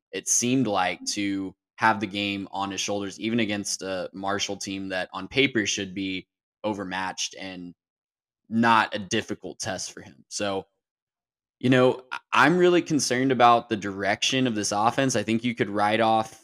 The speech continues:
last week only scoring ten points against Ohio State. Obviously, Ohio State is a talented team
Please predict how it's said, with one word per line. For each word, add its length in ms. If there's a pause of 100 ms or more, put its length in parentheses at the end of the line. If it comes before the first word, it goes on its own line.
(320)
last 560
week 220
only 140
scoring 340
ten 280
points 380
against 280
Ohio 320
State. 500 (200)
Obviously, 400
Ohio 260
State 280
is 100
a 320
talented 640
team 520